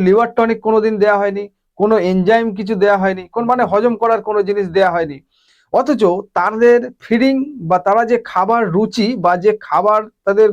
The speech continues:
গ্রহণ করা উচিত, যেটা গ্রহণ করলে তবে তাদের গ্রোথটা ঠিক হবে, তারা কিন্তু সেটা প্রপার করেছিল বিনা শরীর অসুস্থ হয়ে। তার মানে এটা বোঝা গেল যে সে যদি শরীর যদি সুস্থ থাকে তার, তাহলে সে স্বাভাবিক খাদ্য ভালো গ্রহণ করবে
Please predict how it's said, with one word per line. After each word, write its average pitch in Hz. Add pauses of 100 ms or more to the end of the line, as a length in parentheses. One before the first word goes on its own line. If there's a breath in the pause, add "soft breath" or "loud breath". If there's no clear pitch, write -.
গ্রহণ 226
করা 175 (100)
উচিত, 147 (360)
যেটা 208 (140)
গ্রহণ 214 (120)
করলে 170 (120)
তবে 180 (140)
তাদের 170
গ্রোথটা 214
ঠিক 175
হবে, 143 (380)
তারা 160
কিন্তু 160 (120)
সেটা 139 (120)
প্রপার 131 (100)
করেছিল 139 (500)
বিনা 151 (220)
শরীর 143 (140)
অসুস্থ - (140)
হয়ে। 180 (680)
তার 220
মানে 285
এটা 254
বোঝা 185
গেল 139 (180)
যে 240
সে 233 (100)
যদি 269 (160)
শরীর 277 (120)
যদি 269
সুস্থ - (140)
থাকে 185 (100)
তার, 110 (540)
তাহলে 294
সে 277
স্বাভাবিক 247 (120)
খাদ্য 180 (160)
ভালো 170
গ্রহণ 214
করবে 214